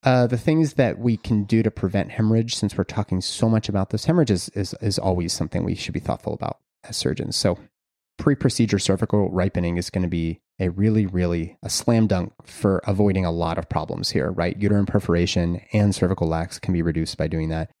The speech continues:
Vasopressin can, it has also been found to reduce postpartum bleeding if you used,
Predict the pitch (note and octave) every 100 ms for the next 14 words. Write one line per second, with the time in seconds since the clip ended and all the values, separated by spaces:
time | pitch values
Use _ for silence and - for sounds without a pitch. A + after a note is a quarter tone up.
0 | _ _ _ B2 D#3 - G#2 F2+ - F#2
1 | - - - G#2 - A2 G#2 G#2+ G#2+ F#2
2 | F2+ F2 E2+ F#2 F#2 F2+ F2 - F2+ G2
3 | F#2 F#2 G2 G#2+ - G2 F#2 F#2+ F#2+ F#2
4 | -